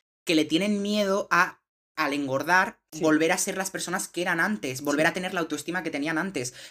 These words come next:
Speaker 1: Pero es lo que tenemos que luchar,
Speaker 2: Lo
Speaker 1: que
Speaker 2: asocias.
Speaker 1: s-, lo asocias por, mm,
Speaker 2: Inconscientemente también,
Speaker 1: inconscientemente,
Speaker 2: sí.
Speaker 1: sí.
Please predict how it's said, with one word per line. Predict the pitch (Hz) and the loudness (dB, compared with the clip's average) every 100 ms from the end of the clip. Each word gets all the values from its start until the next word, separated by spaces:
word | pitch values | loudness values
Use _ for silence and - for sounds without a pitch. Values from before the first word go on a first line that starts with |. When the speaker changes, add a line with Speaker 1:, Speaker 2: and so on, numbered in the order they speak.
| _ | _
Speaker 1:
Pero | - | -4
es | 160 | -2
lo | 214 | 0
que | 220 | 0
tenemos | 170 185 190 | 0 0 0
que | 185 | 0
luchar, | 131 175 185 | 2 2 6
Speaker 2:
Lo | 180 | 6
Speaker 1:
que | |
Speaker 2:
asocias. | 185 190 185 175 147 - - _ _ | 6 4 2 -2 -4 -8 -12 _ _
Speaker 1:
s-, | - - | -6 -2
lo | 170 | -2
asocias | 156 196 208 208 135 - | 0 -2 0 0 0 -2
por, | - 156 - _ | -4 -4 -4 _
mm, | 151 | 0
Speaker 2:
Inconscientemente | - 185 160 185 202 208 | 4 6 6 4 2 2
también, | 196 156 | 2 2
Speaker 1:
inconscientemente, | 190 190 208 190 - 165 | 0 0 0 0 2 -2
Speaker 2:
sí. | - | -2
Speaker 1:
sí. | 185 | -6